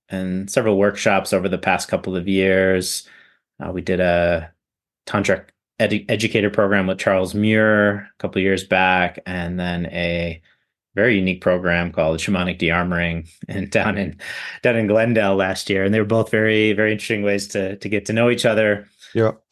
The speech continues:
Speaker 1: And yeah, I, you know, I've also since those times been following your work. I'm also, uh, you know, an aspiring teacher in the, in the polarity space and, uh, you know, masculine, feminine dynamic. So yeah, I, I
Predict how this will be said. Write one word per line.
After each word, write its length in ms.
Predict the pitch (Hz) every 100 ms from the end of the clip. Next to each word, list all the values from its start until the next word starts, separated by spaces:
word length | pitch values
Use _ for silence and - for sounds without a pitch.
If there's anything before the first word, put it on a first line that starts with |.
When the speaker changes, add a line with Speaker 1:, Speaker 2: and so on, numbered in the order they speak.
| _ _
Speaker 1:
And 360 | 92 92 92 90
yeah, 360 | - 117 107 101
I, 460 | 101 104 98 98 107
you 80 |
know, 100 | 95
I've 260 | 95 90 - -
also 440 | 98 92 110 98
since 300 | 98 123 101
those 180 | 107 98
times 300 | - 101 101
been 240 | 92 95 98
following 360 | 104 104 98
your 180 | 95 92
work. 400 | 92 95 95 92
I'm 140 | 92 92
also, 600 | 87 98 92 90 87 - - - _ _ -
uh, 560 | 90 87 85 87 87 90
you 60 | 92
know, 80 | 87
an 80 | 87
aspiring 600 | - - 92 92 90 82
teacher 460 | - 101 - 90
in 280 | 87 90 87
the, 340 | 87 85 85 87
in 100 | 90
the 40 |
polarity 540 | 85 - 87 87 85 85
space 560 | - 85 85 80 -
and, 340 | 87 82 87 82 - -
uh, 460 | - 90 92 92 95
you 80 | 92
know, 100 | 85
masculine, 420 | 85 85 87 82
feminine 380 | 85 82 82 85
dynamic. 520 | 82 82 92 101 104
So 280 | - 87 82 - - - - - _ _ -
yeah, 280 | 120 127 -
I, 380 | 92 90 87 -
I 460 | 95 90 90 87